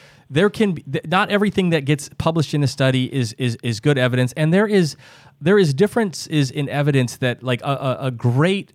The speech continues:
you know, a person getting well through chiropractic care is evidence, and I, I know you support that. You know what I mean, right? Um, now, we don't always understand the physiological implications and the pathways and all that happen, and you've done a lot of work in that, but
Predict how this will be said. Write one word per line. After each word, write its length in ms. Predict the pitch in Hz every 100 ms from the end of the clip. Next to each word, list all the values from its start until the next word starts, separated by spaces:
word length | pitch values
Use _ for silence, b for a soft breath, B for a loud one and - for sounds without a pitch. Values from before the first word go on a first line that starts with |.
| -
you 80 | 131
know, 120 | 113
a 80 | 127
person 460 | - 233 - 214
getting 480 | 139 151 151 131 113
well 460 | 127 139 101 95 b b b
through 200 | - 165
chiropractic 640 | 156 143 117 147 143 117
care 280 | 117 107 98 b b -
is 180 | 180 196
evidence, 640 | 156 165 - - - - -
and 100 | 120
I, 140 | 127 127
I 60 |
know 160 | 131 151
you 340 | 156 147 139 - -
support 440 | - 135 202 208
that. 300 | - - - _ -
You 100 | 127
know 60 |
what 120 | 139
I 40 | 127
mean, 220 | 123 156
right? 260 | 131 147 196 _ -
Um, 320 | 127 123 120
now, 120 | 131
we 100 | 147
don't 100 | 202
always 160 | 175 139
understand 300 | 139 123 127
the 40 | 110
physiological 640 | 143 135 120 123 120 110
implications 560 | 110 104 139 151 135 107
and 100 | 98
the 40 |
pathways 420 | 123 143 131 113
and 60 | 110
all 100 | 110
that 80 | 107
happen, 260 | 117 135
and 100 | 107
you've 80 | 110
done 140 | 113 110
a 40 |
lot 120 | 104
of 60 | 101
work 160 | 139
in 60 | 120
that, 140 | 113
but 160 | 107